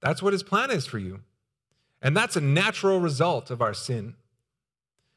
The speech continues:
In Genesis chapter three, when Adam and Eve sinned, what did they do? They saw their sin for what it was, and they were ashamed. They hid from God. They hid themselves. And God then,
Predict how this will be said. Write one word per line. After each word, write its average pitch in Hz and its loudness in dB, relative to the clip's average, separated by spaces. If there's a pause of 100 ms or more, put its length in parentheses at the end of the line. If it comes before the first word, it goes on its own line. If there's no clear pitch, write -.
(280)
In 135 2
Genesis 170 0
chapter 156 0
three, 165 -2
when 147 0
Adam 147 0
and 139 0
Eve 180 0
sinned, 135 0
what 147 2
did 160 -4
they 156 2
do? 143 0
They 127 2
saw 156 0
their 156 2
sin 151 -4 (520)
for 120 -2
what 113 4
it 160 0
was, 117 -2 (340)
and 127 0
they 127 4
were 120 0 (200)
ashamed. 131 -6
They 143 4
hid 170 2
from 110 -6
God. 87 -2 (260)
They 143 4
hid 160 0
themselves. 104 -8 (1160)
And 127 0
God 151 2
then, 107 -4